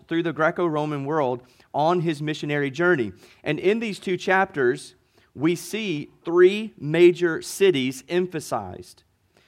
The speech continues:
We see Athens, we see Corinth, and we see Ephesus. And what I want you to see from, like, especially Corinth and Ephesus is that Acts is chronicling in historical form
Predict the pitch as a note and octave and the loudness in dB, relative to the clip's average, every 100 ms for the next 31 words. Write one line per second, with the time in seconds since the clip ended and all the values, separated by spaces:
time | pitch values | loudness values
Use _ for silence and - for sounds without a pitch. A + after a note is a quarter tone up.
0 | _ _ _ - - C3 C#3+ D3+ D#3+ F#3+ | _ _ _ -18 -8 -4 2 2 2 -2
1 | G3 A3 - - - _ _ _ - C3 | -4 -6 -14 -20 -20 _ _ _ -16 -8
2 | D3 C3 - F#3 F#3+ C#3 C3 - - _ | -8 -8 -6 -2 0 0 -2 -8 -20 _
3 | _ _ _ B2+ D3 D3+ - D3 D3 D#3+ | _ _ _ -6 -6 -6 -6 -4 -2 -2
4 | F3+ F3+ - F#2 - - _ _ _ _ | -2 -4 -10 -14 -14 -20 _ _ _ _
5 | D3 E3 F3 F#3+ B3+ C4 A3+ - F3+ F3 | -6 -2 0 -2 -4 -6 -8 -4 2 2
6 | E3+ E3 - D#3+ D#3 D3+ - D3 C#3+ C#3+ | 2 -2 -4 -2 -2 -4 -6 -8 -6 -6
7 | - - E3+ - G3 F#3+ F3+ D#3+ - C#3 | -6 -4 -4 -4 -4 0 0 -2 -8 -8
8 | C#3 - E3+ F#3 D#3+ - A2+ - _ _ | -8 -2 -2 0 -6 -4 -8 -8 _ _
9 | - D3+ D#3 C3+ G2+ _ _ _ _ _ | -6 -4 -4 -6 -10 _ _ _ _ _
10 | - G3+ B3 - - E3 C#3+ - - G3 | -4 -2 -2 -6 -8 -6 -8 -12 -10 -4
11 | G3+ G3 F3+ B2 A#2+ A#2+ C#3 C3+ C#3 - | -2 -4 -6 -6 -6 -6 -8 -8 -10 -10
12 | - F3+ G3+ G3+ F3 C#3 - F3 D#3+ A#2 | -8 -4 -2 -4 -6 -10 -6 -4 -2 -2
13 | G2 B2 | -4 -10